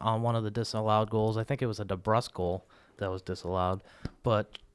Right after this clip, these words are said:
poor Charlie Coyle, you know, Weymouth's own Charlie Coyle. If you didn't know he's from Weymouth, he's from Weymouth. Uh, I don't know if they say that enough,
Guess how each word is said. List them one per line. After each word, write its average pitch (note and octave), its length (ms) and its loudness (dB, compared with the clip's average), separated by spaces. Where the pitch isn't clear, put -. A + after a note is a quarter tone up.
poor E3 180 6
Charlie D#3 380 4
Coyle, D3 500 8
you - 100 -4
know, G#2 280 0
Weymouth's A#2 400 0
own A#2+ 320 2
Charlie A2+ 340 0
Coyle. A#2 440 2
If - 160 -10
you A2+ 80 -2
didn't A2 160 0
know A2 160 2
he's G#2 140 -4
from G#2+ 180 -6
Weymouth, G#2+ 340 -6
he's G#2 180 -6
from G2 180 -6
Weymouth. G2 400 -4
Uh, F2+ 240 -4
I G2+ 80 -2
don't G2 160 0
know G2 100 -2
if F#2 80 -10
they F#2+ 140 -6
say G2 240 -4
that F2+ 180 -4
enough, F2+ 360 -8